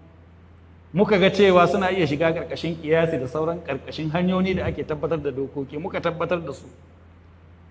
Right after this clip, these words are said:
To, duk lokacin da aka ce wannan shine ƙa'idar ƙasa, kowa matuƙar ƙa'idar ba ta saba Alƙur'ani da Sunna ba, wajibi ne kowa ya mata biyayya.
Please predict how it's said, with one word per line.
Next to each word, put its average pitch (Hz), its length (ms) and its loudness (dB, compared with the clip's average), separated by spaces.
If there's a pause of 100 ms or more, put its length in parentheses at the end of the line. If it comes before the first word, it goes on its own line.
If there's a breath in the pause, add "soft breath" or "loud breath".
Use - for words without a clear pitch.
(320)
To, 147 80 -6
duk 233 100 6
lokacin 247 300 8
da 214 100 4
aka 208 220 2
ce 180 180 4
wannan 165 440 4
shine 196 340 -4
ƙa'idar 170 420 -2
ƙasa, 135 300 -4 (180)
kowa 208 760 4 (360)
matuƙar 190 380 6
ƙa'idar 190 340 6
ba 151 60 4
ta 143 80 -2
saba 160 340 0
Alƙur'ani 143 380 -4
da 113 80 -6
Sunna 120 320 -14
ba, 107 120 -16 (200)
wajibi 160 640 0
ne 165 140 -6
kowa 147 340 -4
ya 127 80 -6
mata 120 200 -10
biyayya. 107 380 -16